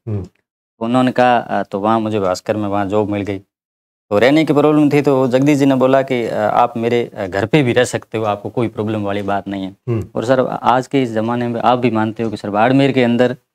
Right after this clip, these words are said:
Speaker 2: एक बिना जान पहचान वाले किसी लड़के को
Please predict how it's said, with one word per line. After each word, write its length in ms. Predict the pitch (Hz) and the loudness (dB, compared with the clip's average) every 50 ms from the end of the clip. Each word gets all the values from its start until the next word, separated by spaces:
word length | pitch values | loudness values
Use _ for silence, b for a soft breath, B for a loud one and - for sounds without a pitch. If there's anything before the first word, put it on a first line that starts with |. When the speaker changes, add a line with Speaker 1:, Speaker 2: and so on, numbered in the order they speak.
| _ _ _ _ _ | _ _ _ _ _
Speaker 2:
एक 220 | 131 123 120 120 120 | -2 -2 0 0 2
बिना 320 | 131 143 151 151 151 147 | 2 4 4 4 4 4
जान 280 | 117 123 123 135 139 131 | 2 4 4 4 4 2
पहचान 420 | - 127 123 117 - 127 123 123 | 2 0 0 2 2 0 0 2
वाले 260 | 117 113 113 117 117 | 2 0 0 0 0
किसी 240 | 117 - 113 - 117 | -2 -6 -6 -6 -6
लड़के 340 | 104 107 110 110 - 120 113 | -4 -4 -4 -4 -4 -4 -4
को 300 | - 113 110 110 113 110 | -2 -4 -4 -4 -4 -8